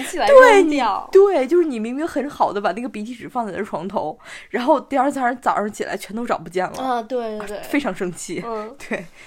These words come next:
Speaker 1: 你看下一个是猫咪知道伟大爱情中的秘密，
Speaker 2: 嗯。
Speaker 1: 然后你看这幅画画的就是，啊，这一只猫有一只鱼，后来他们俩在一起之后呢，就把这两条，这一条鱼两个人一起吃掉了。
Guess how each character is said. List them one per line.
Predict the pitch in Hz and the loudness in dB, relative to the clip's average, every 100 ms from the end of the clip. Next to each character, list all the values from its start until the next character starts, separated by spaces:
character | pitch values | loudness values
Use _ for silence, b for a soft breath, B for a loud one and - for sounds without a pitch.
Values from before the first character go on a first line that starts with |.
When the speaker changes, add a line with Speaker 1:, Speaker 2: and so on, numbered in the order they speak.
| B - | B -14
Speaker 1:
你 | |
看 | 240 247 | -10 -8
下 | 285 254 | -6 -4
一 | 220 | -4
个 | 220 | -6
是 | 214 240 220 b b - | -6 -6 -6 b b -6
猫 | 311 311 | -4 -2
咪 | 320 320 | -4 -8
知 | 302 311 | -10 -12
道 | 302 262 226 | -6 -6 -6
伟 | 196 190 | -8 -8
大 | 233 226 | -8 -10
爱 | 233 269 | -8 -8
情 | 220 - 214 | -8 -10 -12
中 | 220 254 254 | -10 -12 -10
的 | 226 | -10
秘 | 214 254 320 262 | -8 -8 -8 -8
密， | - 90 - b | -12 -16 -20 b
Speaker 2:
嗯。 | 170 170 | -20 -14
Speaker 1:
然 | 202 | -8
后 | 214 | -6
你 | 226 | -6
看 | 220 226 | -8 -10
这 | 233 | -12
幅 | 220 | -12
画 | 220 240 208 | -12 -8 -8
画 | 208 214 196 | -8 -12 -10
的 | 185 | -12
就 | 190 185 | -12 -14
是， | 185 - - - - - | -14 -16 -16 -14 -16 -14
啊， | 202 190 185 | -12 -12 -8
这 | 226 214 - _ _ _ | -8 -8 -12 _ _ _
一 | 240 | -18
只 | 214 | -14
猫 | 220 208 208 | -10 -8 -8
有 | 196 - | -8 -12
一 | |
只 | 208 202 | -14 -14
鱼， | 196 175 170 180 | -14 -14 -12 -12
后 | 190 | -10
来 | 196 | -12
他 | 208 | -10
们 | 214 | -10
俩 | 202 180 | -10 -10
在 | 208 | -10
一 | 196 | -10
起 | 190 208 | -12 -20
之 | 196 | -16
后 | 214 233 | -14 -12
呢， | 220 190 | -12 -12
就 | 185 | -14
把 | - 208 | -16 -16
这 | 214 | -14
两 | 190 196 | -14 -16
条， | - 185 208 | -16 -16 -14
这 | 247 | -12
一 | 220 | -10
条 | 196 196 | -8 -8
鱼 | 202 180 | -8 -10
两 | 175 | -10
个 | 170 | -12
人 | 170 | -14
一 | 196 | -14
起 | - - | -16 -18
吃 | - 185 | -18 -10
掉 | 208 185 127 | -10 -10 -14
了。 | - | -20